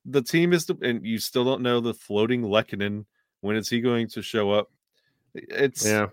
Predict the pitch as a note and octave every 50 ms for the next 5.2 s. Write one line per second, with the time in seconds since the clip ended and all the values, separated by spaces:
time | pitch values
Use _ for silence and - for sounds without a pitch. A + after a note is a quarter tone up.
0 | _ _ - - - - _ _ _ _ _ _ _ _ - - - - _ -
1 | - C#2 - B2+ C3+ B2+ B2 C3+ C#3 C#3 C3 C#3+ E3+ E3 - - - C#3+ C3 B2
2 | D#3 F#3 G3 A#3 A3 F#3+ E3 - - F3 E3 D3+ C3 A#2 - - - - - A2
3 | A2+ B2+ C#3+ D#3+ E3+ E3+ D#3 F3 E3+ F3 F3 - F3 D#3+ D#3+ D#3+ E3 E3+ F3+ F3+
4 | F3 E3 _ - D#3+ C#3+ C#3 C3+ B2+ - D#3 D3+ D3 C#3 C#3 C#3+ C#3 C#3 C3 -
5 | - A2+ G2 -